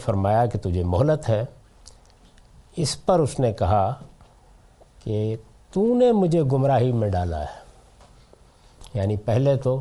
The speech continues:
اس بات ہی کو ماننے سے انکار کر دیا کہ یہ میرا انحراف تھا، یہ میری غلطی تھی،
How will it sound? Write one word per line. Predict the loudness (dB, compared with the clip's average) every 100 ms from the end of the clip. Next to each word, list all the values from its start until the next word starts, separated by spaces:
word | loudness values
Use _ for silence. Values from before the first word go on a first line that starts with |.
| -6
اس | -10 -6
بات | 0 2 2 0
ہی |
کو | 0
ماننے | 0 0 0 0 0
سے | 0
انکار | -2 -2 -2 -2
کر | -2
دیا | -2 -2 -2
کہ | -2 -4
یہ | -2
میرا | 0 2 2 2
انحراف | 2 2 2 2 0 -4
تھا، | -4 -4 -6 -14 -20 -20 -20 -20 -20 _
یہ | -4
میری | -2 0 2 2 2
غلطی | 2 2 0 -2 -4
تھی، | -4